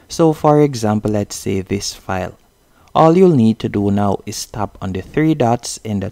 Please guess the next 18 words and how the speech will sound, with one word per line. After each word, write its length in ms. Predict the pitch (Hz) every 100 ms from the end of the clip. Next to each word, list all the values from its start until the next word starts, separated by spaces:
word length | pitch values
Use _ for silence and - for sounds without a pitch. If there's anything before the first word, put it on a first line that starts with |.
| -
top 340 | - 139 - -
right-hand 480 | 107 113 135 139 -
corner. 400 | 104 98 117 190 _ _ _ _ _ _ _ _ _
Then 180 | 160 170
from 280 | - 175 165
here, 400 | 131 120 123 - _
you're 200 | - 110
going 240 | 107 117 117
to 100 | 123
select 560 | - - 113 101 - - _ _
Share 520 | - - 139 143 147 -
and 160 | 117 117
Export. 720 | - - - - 127 123 - - _ _ _ _ _ _ _ _ _ _ _ _ _ _ _ 107
Then 300 | 127 156 160
you're 300 | 113 110 107
going 240 | 117 113
to 100 | 123
tap 340 | - 110 101